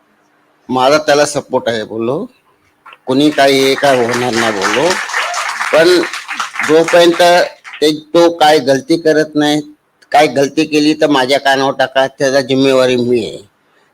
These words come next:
त्याच्यामुळे तो बोलतो, "तुझा त्याला फुल सपोर्ट आहे का?" मी बोललो, "हा, माझा फुल सपोर्ट आहे,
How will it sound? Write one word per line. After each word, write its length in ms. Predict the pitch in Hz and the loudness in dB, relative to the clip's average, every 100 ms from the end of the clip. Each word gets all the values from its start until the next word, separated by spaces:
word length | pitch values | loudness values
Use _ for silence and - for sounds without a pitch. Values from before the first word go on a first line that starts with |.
| - | -6
त्याच्यामुळे 520 | 135 170 175 175 175 | -2 2 2 4 2
तो 180 | 175 170 | 2 2
बोलतो, 320 | 170 165 175 | 2 0 -2
"तुझा 300 | 170 160 165 | -4 0 0
त्याला 260 | 165 160 160 | 2 4 2
फुल 300 | - 151 165 | 0 -2 -2
सपोर्ट 440 | 165 143 135 117 | -2 -8 -6 -4
आहे 80 | 117 | -6
का?" 140 | 120 | -6
मी 160 | 123 127 | -6 -4
बोललो, 240 | 127 131 | -2 0
"हा, 160 | 123 127 | 2 0
माझा 280 | 117 107 113 | -2 -6 -8
फुल 260 | - 120 | -8 -10
सपोर्ट 340 | 117 110 104 | -10 -14 -14
आहे, 60 | 104 | -12